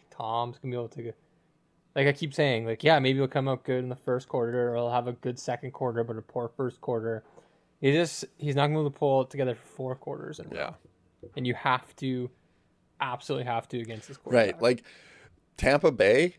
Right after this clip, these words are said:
Speaker 2: coming in, like, there's seven minutes left. They're up by two touchdowns. I'm not even nervous.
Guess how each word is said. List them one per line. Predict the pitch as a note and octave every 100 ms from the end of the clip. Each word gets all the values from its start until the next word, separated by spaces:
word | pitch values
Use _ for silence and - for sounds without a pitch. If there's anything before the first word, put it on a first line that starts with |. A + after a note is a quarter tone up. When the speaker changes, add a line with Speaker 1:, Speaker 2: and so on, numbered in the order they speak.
| -
Speaker 2:
coming | - C3+ C3+ B2
in, | A#2+
like, | A2+ G#2+ F2+
there's | A2+ G#2
seven | - A2 G#2+ A2+
minutes | G#2+ G#2+ G2
left. | F#2+ -
They're | A#2+
up | A2
by | G2+
two | F#2+ - A#2
touchdowns. | - G2 - C#3+ E3 G3 - - - _ _ _ _ _ _ -
I'm | A#2
not | B2 A#2
even | G#2+ G#2
nervous. | G#2 G#2+ G#2